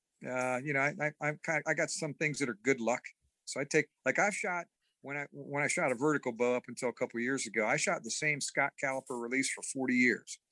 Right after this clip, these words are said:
same release. And, uh, my bow, my compound bow was a two thousand and four Matthews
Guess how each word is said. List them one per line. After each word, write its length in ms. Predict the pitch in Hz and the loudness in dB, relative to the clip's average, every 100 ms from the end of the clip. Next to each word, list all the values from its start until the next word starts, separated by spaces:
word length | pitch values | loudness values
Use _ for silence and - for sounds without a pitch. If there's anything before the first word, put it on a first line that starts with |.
| _ _ - | _ _ -6
same 320 | - 135 135 | 2 4 4
release. 420 | 123 135 92 - - _ _ _ _ | 2 0 0 -6 -10 _ _ _ _
And, 220 | 123 123 120 | 0 2 4
uh, 180 | 117 110 | 2 2
my 160 | 131 123 110 | 2 2 2
bow, 280 | 156 175 139 | 4 4 4
my 140 | 123 | -2
compound 540 | 113 151 147 151 143 127 | -4 -4 -4 -4 -4 -2
bow 180 | 151 | 0
was 220 | 143 123 110 | 0 -4 -8
a 20 | |
two 160 | - 156 | -6 -4
thousand 420 | 151 151 143 127 | 0 2 2 -2
and 160 | 123 113 | -6 -6
four 480 | - 156 139 120 117 | 2 4 6 6 6
Matthews 640 | 127 151 147 95 92 - | 4 2 0 -6 -6 -10